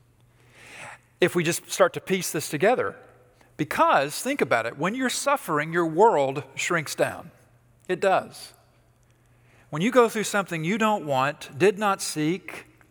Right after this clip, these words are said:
do not like, when you're suffering something, the suffering, that something has a way of reducing your world down to the conf-, to the confines, uh, the cell, if you will, of,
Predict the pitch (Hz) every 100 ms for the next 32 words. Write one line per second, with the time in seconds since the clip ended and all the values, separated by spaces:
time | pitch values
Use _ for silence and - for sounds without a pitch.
0 | _ _ _ _ - 127 233 233 214 175
1 | 156 143 160 - - - - _ _ _
2 | _ - - - - - - 185 240 220
3 | - - 277 - 190 165 - 160 151 180
4 | 160 - - 247 254 - 143 139 156 175
5 | 214 - - 240 - 151 147 151 151 151
6 | 160 185 180 135 147 123 170 254 - 226
7 | 214 202 165 160 160 139 139 139 151 151
8 | - - - - 147 151 - 156 139 -
9 | - - - 165 143 - - 247 262 240
10 | - 131 120 135 170 165 - - - _
11 | _ _ _ _ _ - - - - 156
12 | 160 147 151 - - 233 254 151 139 147
13 | - 147 139 165 190 143